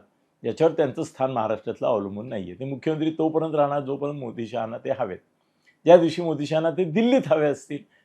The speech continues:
तशी त्यांना दिल्लीत घेऊन जातील. इथे पर्यायी व्यवस्था काय करायची याच्याबाबत, अ,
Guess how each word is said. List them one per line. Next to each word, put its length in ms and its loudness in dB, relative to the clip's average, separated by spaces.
तशी 160 -8
त्यांना 240 2
दिल्लीत 320 4
घेऊन 260 0
जातील. 320 -6
इथे 140 -2
पर्यायी 340 4
व्यवस्था 340 2
काय 220 4
करायची 420 2
याच्याबाबत, 680 4
अ, 280 4